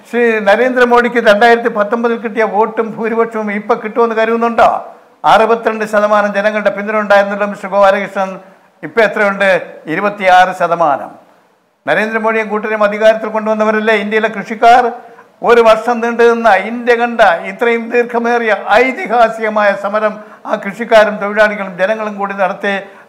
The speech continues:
നടത്തിയതിൻ്റെ ഫലമായിട്ടല്ലേ പത്ത് എഴുന്നൂറ്റി അമ്പത് ആളുകൾ ജീവൻ ഹോമിക്കപ്പെട്ടു?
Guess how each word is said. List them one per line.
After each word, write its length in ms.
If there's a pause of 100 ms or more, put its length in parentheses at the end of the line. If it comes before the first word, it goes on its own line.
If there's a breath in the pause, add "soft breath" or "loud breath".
നടത്തിയതിൻ്റെ 540
ഫലമായിട്ടല്ലേ 800
പത്ത് 180
എഴുന്നൂറ്റി 340
അമ്പത് 200
ആളുകൾ 280
ജീവൻ 340
ഹോമിക്കപ്പെട്ടു? 800